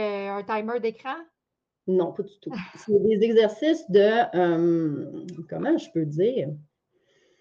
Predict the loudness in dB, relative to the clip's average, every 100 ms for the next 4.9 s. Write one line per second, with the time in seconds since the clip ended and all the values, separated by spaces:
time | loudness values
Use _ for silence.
0 | _ -20 _ -2 0 2 4 6 6 6
1 | 2 2 2 2 4 4 4 2 2 0
2 | 2 0 2 0 0 -2 -2 -2 -2 0
3 | 0 -2 _ 0 0 0 -2 0 -4 -4
4 | -6 -6 4 6 6 2 -2 0